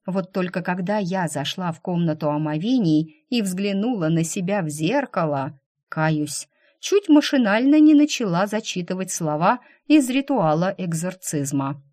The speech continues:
Вымывшись, завернувшись в чистый махровый халат, который обнаружился в шкафчике рядом с душевой кабиной, я почувствовала себя гораздо лучше.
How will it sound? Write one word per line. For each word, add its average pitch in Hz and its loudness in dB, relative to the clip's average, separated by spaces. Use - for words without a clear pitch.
Вымывшись, 339 -2
завернувшись 185 -4
в - -18
чистый 165 -4
махровый 160 -2
халат, 165 -2
который 175 -2
обнаружился 170 -2
в - -10
шкафчике 170 -6
рядом 160 0
с 151 -6
душевой 160 -4
кабиной, 160 -2
я 320 0
почувствовала 269 -6
себя 220 -6
гораздо 160 -4
лучше. 147 -8